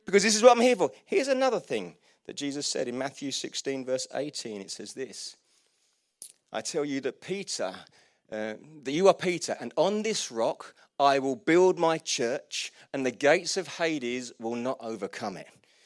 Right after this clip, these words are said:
You see, Jesus came and he said, "I'm here to build my church." You know, what he's building on here is a revelation that J-, that Peter had. Jesus asked them, "Who do people say I am?" And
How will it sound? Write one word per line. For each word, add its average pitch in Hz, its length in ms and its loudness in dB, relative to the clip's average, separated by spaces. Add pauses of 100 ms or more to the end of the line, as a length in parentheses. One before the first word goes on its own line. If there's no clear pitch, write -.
(280)
You 165 60 -6
see, 160 240 0
Jesus 233 460 4
came 160 420 2
and 165 80 0
he 190 120 0
said, 196 320 4 (220)
"I'm 208 220 8
here 269 280 8
to 233 100 2
build 247 180 10
my 240 140 8
church." - 720 6 (840)
You 165 60 0
know, 160 80 4
what 147 560 6
he's 196 100 6
building 220 320 8
on 165 140 8
here 160 200 2
is 156 80 2
a 156 80 4
revelation 165 540 6
that 147 80 -2
J-, 147 140 -6
that 147 240 -4
Peter 175 320 -2
had. 117 320 0 (800)
Jesus 147 320 -2
asked 151 240 2
them, 147 140 -6
"Who 156 160 -2
do 151 40 -10
people 156 260 -10
say 156 120 -6
I 151 220 -2
am?" 160 240 -6
And 110 180 -12